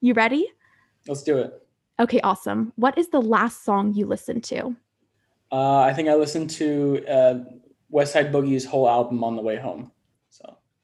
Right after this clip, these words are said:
Speaker 1: Amazing. We love a good, like, car ride jam. <laughs>
Speaker 2: Absolutely.
Speaker 1: Okay, what is the first concert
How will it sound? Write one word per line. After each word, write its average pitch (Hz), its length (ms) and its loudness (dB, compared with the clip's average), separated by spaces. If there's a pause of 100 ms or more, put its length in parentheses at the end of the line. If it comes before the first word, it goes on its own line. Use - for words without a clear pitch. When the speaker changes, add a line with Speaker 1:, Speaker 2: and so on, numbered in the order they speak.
(120)
Speaker 1:
Amazing. 208 500 2
We 233 100 2
love 233 200 0
a 254 60 -2
good, 208 460 -4
like, 190 220 -12
car 208 460 -4
ride 196 480 -4
jam. - 480 -2
<laughs> 269 440 2 (300)
Speaker 2:
Absolutely. 131 500 -4 (760)
Speaker 1:
Okay, 254 240 2
what 233 260 0
is 262 240 2
the 233 200 -2
first - 500 -2
concert - 720 -4